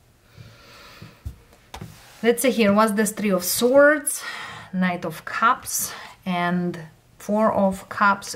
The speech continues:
is the Moon. You knew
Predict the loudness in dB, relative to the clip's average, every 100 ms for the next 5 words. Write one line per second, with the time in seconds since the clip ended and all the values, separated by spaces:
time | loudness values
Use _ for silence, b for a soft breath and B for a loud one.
0 | -4 -4 -2 -2 -2 -2 -4 -6 -6 -8
1 | -12 _ _ _ _ _ _ _ 2 6
2 | 6 6 6 6 4 2 -2